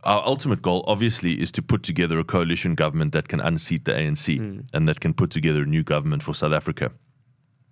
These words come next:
Speaker 1: It's going to be very touch and go as to whether that's possible in this election. A lot is going to turn out, uh, turn on how many people register to vote and how many people actually come out to vote on election day,
Speaker 2: Mm.
Speaker 1: to vote for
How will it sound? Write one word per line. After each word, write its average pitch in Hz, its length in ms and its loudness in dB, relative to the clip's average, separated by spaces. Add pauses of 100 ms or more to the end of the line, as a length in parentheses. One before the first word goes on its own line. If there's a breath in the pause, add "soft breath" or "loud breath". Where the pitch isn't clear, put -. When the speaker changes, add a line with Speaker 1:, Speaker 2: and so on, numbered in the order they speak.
(480)
Speaker 1:
It's 120 200 2
going 120 160 2
to 107 60 0
be 107 100 4
very 98 340 2
touch 92 300 -2
and 82 120 -2
go 78 280 0 (220)
as 78 160 -4
to 82 100 -2
whether 78 240 2
that's 76 200 0
possible 80 460 0
in 76 120 2
this 82 160 0
election. 90 440 0 (360 loud breath)
A 90 60 2
lot 104 280 2
is 90 80 0
going 87 180 0
to - 80 -10
turn 92 300 0
out, 82 320 -2
uh, 92 180 0 (140)
turn 104 280 0
on 82 380 -2 (380 loud breath)
how 98 180 2
many 95 180 2
people 85 600 0 (340 soft breath)
register 107 460 2
to 87 120 -2
vote 127 480 0
and 80 120 -2
how 82 100 2
many 82 160 0
people 82 340 0
actually - 300 -2
come 80 220 0
out 78 180 0
to 80 80 -4
vote 76 300 0
on 69 100 -2
election 73 420 -2
day, 69 200 0
Speaker 2:
Mm. 101 160 -8
Speaker 1:
to - 80 -6
vote 73 260 0
for 71 400 0